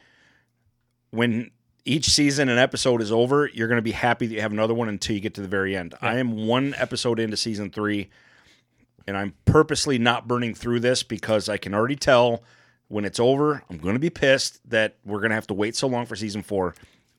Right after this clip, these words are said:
Speaker 1: But anyway,
Speaker 2: Fair enough.
Speaker 1: I digress. Um, but yeah, I,
Speaker 2: fifty percent. I mean,
Speaker 1: and for you to say that, and it's not a knock, but you are harder to impress than I am.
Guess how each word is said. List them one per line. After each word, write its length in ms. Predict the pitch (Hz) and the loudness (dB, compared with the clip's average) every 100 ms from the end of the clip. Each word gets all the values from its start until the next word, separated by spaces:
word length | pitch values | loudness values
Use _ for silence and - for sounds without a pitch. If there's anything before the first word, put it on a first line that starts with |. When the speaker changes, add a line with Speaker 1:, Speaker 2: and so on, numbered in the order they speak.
| - _ _ | -20 _ _
Speaker 1:
But 120 | 131 | 2
anyway, 340 | 113 95 90 82 | 4 2 -4 -4
Speaker 2:
Fair 200 | 147 135 | 0 0
enough. 180 | 113 | 0
Speaker 1:
I 100 | 110 | -2
digress. 560 | 104 95 85 82 - - _ _ - - _ _ | 0 -2 -4 -8 -10 -14 _ _ -20 -20 _ _
Um, 460 | 101 95 95 92 90 _ _ | 0 0 0 -6 -12 _ _
but 100 | - | 2
yeah, 180 | 185 165 110 | 6 6 10
I, 60 | |
Speaker 2:
fifty 200 | 233 320 | 8 8
percent. 380 | 269 208 285 190 | 2 6 6 8
I 80 | 160 | 6
mean, 340 | 185 196 170 - _ _ _ _ - _ _ _ - | 6 6 2 -6 _ _ _ _ -20 _ _ _ -2
Speaker 1:
and 280 | 156 160 170 | 0 0 -8
for 340 | - - 170 | -20 -6 -2
you 240 | 151 196 240 | 0 0 2
to 80 | |
say 240 | 180 196 175 | 2 4 6
that, 420 | 147 139 - _ _ _ _ | 8 6 4 _ _ _ _
and 120 | - | -4
it's 120 | 127 - | -2 4
not 140 | 147 | 2
a 40 | 123 | 4
knock, 360 | 143 143 - | 4 4 2
but 200 | 127 120 - 117 | 0 0 -4 -18
you 340 | - 123 190 202 | -6 0 0 2
are 380 | 160 156 151 151 - - _ _ _ _ _ - | 2 4 2 -2 -16 -20 _ _ _ _ _ -4
harder 320 | 143 143 143 | 0 2 2
to 120 | 131 | 0
impress 380 | 120 120 123 - | 0 0 0 0
than 100 | 107 | -2
I 120 | 98 | -2
am. 240 | 85 80 | -4 -10